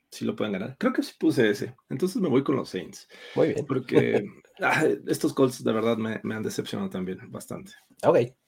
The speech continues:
Speaker 2: perfecto. Ya está. Eh,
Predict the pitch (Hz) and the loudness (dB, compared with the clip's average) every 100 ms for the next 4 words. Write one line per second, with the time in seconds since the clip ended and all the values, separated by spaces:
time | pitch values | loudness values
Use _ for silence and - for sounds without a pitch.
0 | _ - 104 120 - - - - 120 123 | _ 2 6 6 4 -6 -6 6 8 8
1 | 87 - _ _ _ _ _ - 123 123 | 2 -2 _ _ _ _ _ 8 10 12
2 | 120 117 | 12 8